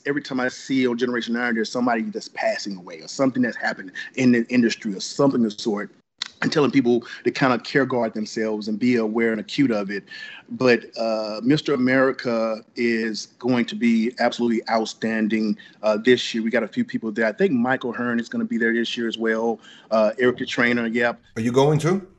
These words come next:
Speaker 1: Yeah, I'll be, I'll be there also. Uh, it'll be televised. Uh, so, uh, it's probably went up maybe a thousand percent. Um,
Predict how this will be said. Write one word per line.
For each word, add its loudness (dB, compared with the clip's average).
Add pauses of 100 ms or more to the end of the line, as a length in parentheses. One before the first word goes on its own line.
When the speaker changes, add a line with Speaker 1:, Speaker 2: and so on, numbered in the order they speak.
(100)
Speaker 1:
Yeah, 0
I'll 0
be, 0
I'll -2
be 2
there 0
also. -4
Uh, -4
it'll 2
be -6
televised. -4 (340)
Uh, -2 (140)
so, 2
uh, -2 (400)
it's -2
probably 2
went 0
up -2
maybe 0
a 0
thousand 0
percent. -4 (420)
Um, -4